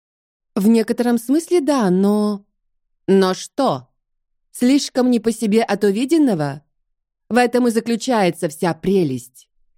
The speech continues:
Ты ни секунды не можешь поверить в то, что происходит у тебя на заднем дворе. И с этим осознанием смириться труднее всего».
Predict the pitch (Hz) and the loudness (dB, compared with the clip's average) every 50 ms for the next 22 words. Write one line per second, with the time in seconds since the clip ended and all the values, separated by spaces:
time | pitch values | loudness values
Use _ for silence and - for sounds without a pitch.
0 | _ _ _ _ _ - 294 285 269 269 277 - - 311 311 - - 269 247 220 | _ _ _ _ _ 2 4 4 4 2 0 0 -2 -4 -4 -2 0 0 0 2
1 | 180 190 196 190 190 185 185 185 175 175 - - 196 180 175 190 175 180 175 - | 2 2 2 2 2 2 0 -2 -2 -4 -4 -2 -2 0 2 2 2 2 0 -2
2 | - _ _ 247 269 302 302 - _ _ _ - - - - 214 208 - 208 202 | -10 _ _ -2 -2 -2 -2 -6 _ _ _ -16 -6 -4 -4 -2 0 0 0 0
3 | 190 196 - - 226 240 214 208 - - 202 190 - 190 180 180 202 202 208 190 | 0 -2 -2 -2 -2 -2 -2 -4 -4 -6 -6 -4 -4 -2 -2 0 -2 -2 -2 -4
4 | - _ - 190 202 196 175 151 190 180 175 165 175 175 175 170 160 180 190 208 | -6 _ -2 0 2 2 2 0 0 -2 0 0 0 0 0 0 0 -2 -2 0
5 | 202 185 147 131 - - - _ _ _ _ _ _ _ _ _ _ - 302 285 | 0 -2 -2 -4 -8 -16 -20 _ _ _ _ _ _ _ _ _ _ 0 0 0
6 | - 330 330 320 - 302 269 - - 220 214 - 220 202 190 202 202 202 214 226 | 0 -2 -2 0 2 0 0 0 -2 -4 -2 0 -2 0 2 2 0 2 0 0
7 | 233 226 226 226 220 - 202 196 185 190 202 190 - - 196 190 196 190 180 160 | -2 -2 -2 -4 -6 -2 -2 0 0 0 -2 -4 -4 -4 -2 0 0 0 0 2
8 | 175 180 175 175 175 170 - - 214 202 175 170 135 120 87 - _ | 2 2 2 2 0 -4 -6 -8 -8 -4 -2 -2 -2 -4 -4 -10 _